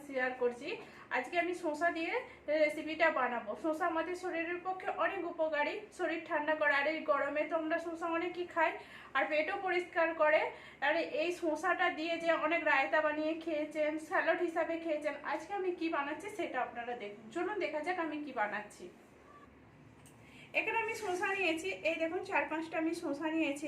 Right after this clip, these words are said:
এখানে শসাগুলোকে আমি ভালো করে ধুয়ে নিয়েছি। ধুয়ে এবার আমি এইটাকে কি করব, চোপাটাকে আমি ছাড়িয়ে নেবো। আর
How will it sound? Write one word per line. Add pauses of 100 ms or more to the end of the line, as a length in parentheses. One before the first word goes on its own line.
এখানে (460)
শসাগুলোকে
আমি (140)
ভালো (100)
করে (100)
ধুয়ে
নিয়েছি। (400)
ধুয়ে (300)
এবার (100)
আমি (100)
এইটাকে
কি (100)
করব, (400)
চোপাটাকে
আমি
ছাড়িয়ে
নেবো।
আর